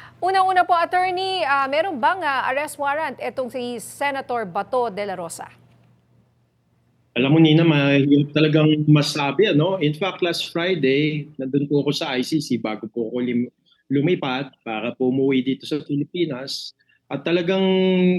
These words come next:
Speaker 2: tikom, ano? Hindi mo talaga makukuha straight na, ah, magsasabing merong arrest warrant. In fact, tama yung report ninyo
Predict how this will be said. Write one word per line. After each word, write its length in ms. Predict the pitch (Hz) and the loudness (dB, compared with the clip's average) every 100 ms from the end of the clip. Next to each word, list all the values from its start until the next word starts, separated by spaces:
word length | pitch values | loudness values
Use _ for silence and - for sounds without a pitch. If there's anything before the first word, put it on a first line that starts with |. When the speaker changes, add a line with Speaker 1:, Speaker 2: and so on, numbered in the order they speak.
| 180 | -2
Speaker 2:
tikom, 320 | 175 - 196 180 | -4 0 2 2
ano? 400 | 156 175 180 - _ 165 | 0 0 -4 -8 _ -4
Hindi 160 | 175 | 0
mo 80 | 185 | 0
talaga 400 | 185 175 175 175 175 170 170 | 0 0 0 0 0 0 0
makukuha 880 | 170 165 170 165 151 147 160 156 | 0 0 -2 0 0 2 -2 -4
straight 560 | - - - 151 156 156 - 156 | -8 -12 -4 -2 -2 -4 -12 -8
na, 480 | 143 139 135 131 131 _ _ _ _ - | -6 -4 -4 -8 -12 _ _ _ _ -10
ah, 160 | 127 131 | -4 -2
magsasabing 1120 | 131 135 147 143 139 123 - 143 143 135 139 | -2 -2 -4 -4 -4 -6 -2 2 2 2 0
merong 320 | 135 135 147 | -2 -4 -6
arrest 380 | 131 131 - - | -8 -10 -12 -10
warrant. 400 | 117 113 131 123 - | -8 -8 -8 -10 -6
In 160 | 151 | -4
fact, 320 | 156 156 151 - | -2 -4 -6 -8
tama 400 | 127 156 165 170 | -4 -4 -2 0
yung 240 | 175 180 | 0 0
report 400 | 175 175 190 185 | -2 0 -2 -2
ninyo 480 | 233 180 143 165 | -6 -4 -4 -6